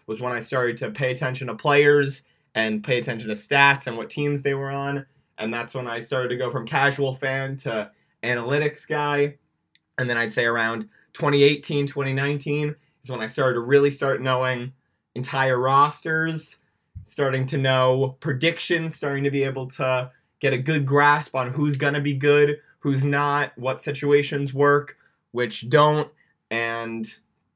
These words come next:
just get an all-around idea. And now I think that I'm at a place where I can at least start talking about it. I think that a big thing, especially for an eighteen-year-old,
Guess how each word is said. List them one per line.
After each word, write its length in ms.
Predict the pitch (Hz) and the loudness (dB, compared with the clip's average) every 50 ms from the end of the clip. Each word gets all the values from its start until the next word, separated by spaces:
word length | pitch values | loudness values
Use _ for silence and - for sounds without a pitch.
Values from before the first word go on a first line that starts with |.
| _ _ _ _ _ _ _ _ _ - | _ _ _ _ _ _ _ _ _ -8
just 220 | - 127 127 131 | -6 -6 -2 0
get 160 | 147 135 127 | 2 2 2
an 80 | 127 127 | 2 0
all-around 600 | - 131 127 127 139 135 127 123 123 127 127 123 | 2 2 2 4 4 2 2 0 0 -2 -2 -2
idea. 460 | 123 120 117 127 143 139 127 120 - | -2 -2 0 2 2 4 4 2 0
And 220 | - 117 113 110 117 | -2 -2 -2 0 0
now 540 | 135 151 156 151 139 131 127 131 139 139 - _ _ _ - | 2 2 4 4 4 4 2 2 2 0 -4 _ _ _ -8
I 120 | - 127 | -6 -6
think 300 | 131 - 143 131 127 131 | -6 -4 -4 -4 -4 -2
that 100 | 135 120 | -2 -2
I'm 160 | 120 120 120 113 | -2 -2 -4 -2
at 200 | 120 123 123 127 | 0 0 0 0
a 40 | |
place 420 | 123 - - 123 123 127 131 - - | -2 -6 -6 -4 -4 -4 -4 -6 -6
where 120 | 127 127 | -6 -6
I 80 | 127 123 | -6 -4
can 120 | 165 156 | -2 -2
at 160 | 147 135 - | -2 -2 -2
least 240 | - 226 233 214 208 | -4 -4 -4 -4 -4
start 280 | - - 170 151 147 - | -2 0 0 0 0 -2
talking 400 | - 147 131 120 120 - 110 101 | 0 0 0 0 0 -4 -8 -8
about 280 | 95 92 87 82 80 | -8 -8 -8 -10 -10
it. 120 | 78 - - _ _ _ _ - | -12 -16 -18 _ _ _ _ -6
I 80 | 117 | -2
think 160 | 135 139 135 | 0 0 2
that 80 | 147 143 | 2 2
a 40 | 147 | 2
big 460 | 139 139 170 175 175 165 160 160 - _ _ _ _ - | 4 6 6 6 4 2 0 -6 -8 _ _ _ _ -8
thing, 340 | - - 175 165 175 180 - | 0 2 2 2 2 2 -2
especially 540 | 135 131 - - - 160 160 156 170 160 160 | -4 -6 -4 0 0 0 2 2 0 -2 -2
for 120 | 151 - 156 | 0 0 0
an 80 | 156 | 2
eighteen-year-old, 640 | 156 156 151 - - 160 160 165 165 165 165 170 165 | 2 0 -2 -2 -4 -4 -2 0 2 4 4 2 2